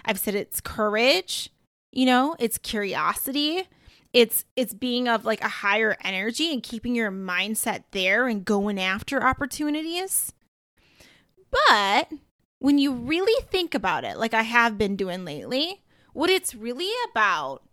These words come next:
is influence. It's like these people know how to influence someone else to give them an opportunity or to work with them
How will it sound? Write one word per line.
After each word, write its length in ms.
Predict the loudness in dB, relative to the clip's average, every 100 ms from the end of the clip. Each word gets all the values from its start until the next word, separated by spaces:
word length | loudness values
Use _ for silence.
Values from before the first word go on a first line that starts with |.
| _ -6
is 160 | -6
influence. 960 | -2 -4 -4 -8 -12 -12 -16 -10 -10 -10 _ _ _ -4
It's 160 | 4
like 180 | 4 4
these 220 | 0 0
people 360 | -2 -6 0 0
know 320 | 2 2 2
how 200 | 4 2
to 260 | 0 -6 -10 -6
influence 640 | -4 -4 -4 -4 -4 -6
someone 460 | -2 -2 2 2 2
else 540 | 0 -2 -2 -4 -6 -8 _ _ _ _
to 140 | 0 0
give 480 | 2 2 2 0
them 420 | 0 2 2 0 -4
an 120 | -2
opportunity 880 | -2 -2 -10 -4 -2 -2 -8 -12 -16 _ _
or 160 | 2 2
to 260 | 4 0 0
work 600 | -2 -2 2 2 0 -8
with 260 | -8 -8
them 320 | -8 -8 -10